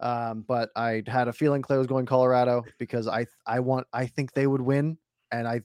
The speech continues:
genuinely think they're the better team. So I just had to pick the team that I thought would lose. Um, but I think it's, like, fifty-five forty-five.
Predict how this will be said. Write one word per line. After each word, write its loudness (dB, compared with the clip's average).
genuinely -2
think -8
they're -10
the -6
better -2
team. -6
So -4
I 2
just -4
had -2
to -12
pick -4
the -6
team -2
that 2
I 2
thought 0
would -4
lose. 2
Um, 2
but 6
I 8
think 2
it's, 0
like, 0
fifty-five 2
forty-five. 2